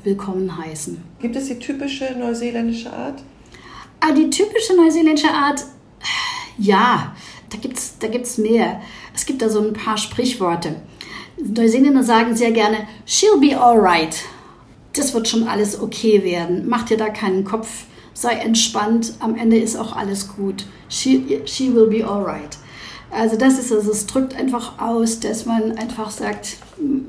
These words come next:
Speaker 1: „Es ist doch kein Problem.“ Ähm, ein anderes Sprichwort ist einfach,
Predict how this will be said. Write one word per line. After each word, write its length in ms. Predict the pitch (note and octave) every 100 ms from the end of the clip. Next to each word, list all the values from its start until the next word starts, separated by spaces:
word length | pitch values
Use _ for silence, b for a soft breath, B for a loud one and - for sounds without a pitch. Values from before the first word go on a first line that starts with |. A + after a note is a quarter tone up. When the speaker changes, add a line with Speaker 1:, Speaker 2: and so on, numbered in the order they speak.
| - - -
Speaker 1:
„Es 260 | B3+ A#3
ist 360 | - B3+ - -
doch 220 | G#3+ G#3
kein 220 | - F3
Problem.“ 520 | F#3+ G#3 G#3 F3 D#3+ D#3 B B B B B B B B B B B B - - -
Ähm, 600 | C4+ C4+ C4 C4 B3+ -
ein 120 | G3+ -
anderes 520 | C4 D4+ E4+ D4 -
Sprichwort 580 | - A#3 A3+ A#3 A3+ A3+
ist 560 | A3+ A3+ - - -
einfach, 400 | A3+ A#3+ A#3+ G3+